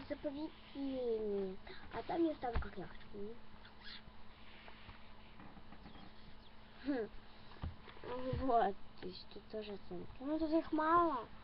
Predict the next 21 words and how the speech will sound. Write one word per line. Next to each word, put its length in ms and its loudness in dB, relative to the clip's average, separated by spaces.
М, 280 -8
так, 140 -8
да. 60 -6
А 240 4
дальше 360 4
тут, 140 -6
как 280 4
вы 80 -6
видите, 640 -8
ничего 800 0
нету. 640 -2
Это 320 -2
была... 500 0
Ну, 260 6
этот 300 4
страйк 360 4
стоит 280 -6
недорого. 880 -4
У 60 -10
нас 240 0
она 240 -2